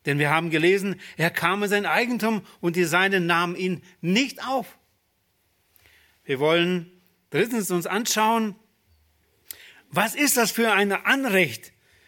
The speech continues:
wie es hier in Vers zwölf heißt, „Allen aber, die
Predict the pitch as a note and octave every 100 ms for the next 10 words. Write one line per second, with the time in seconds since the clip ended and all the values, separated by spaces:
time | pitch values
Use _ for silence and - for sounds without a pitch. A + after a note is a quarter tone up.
0 | _ _ _ _ - C#3+ E3 D#3 E3 F#3
1 | F3 D#3+ E3 D3+ D3 - D#3+ A#3 G#3 -
2 | F#3 F#3 - - - - - _ - D#3
3 | G#3 A3+ F#3+ F#3+ F#3+ D#3+ F3+ F3+ F3+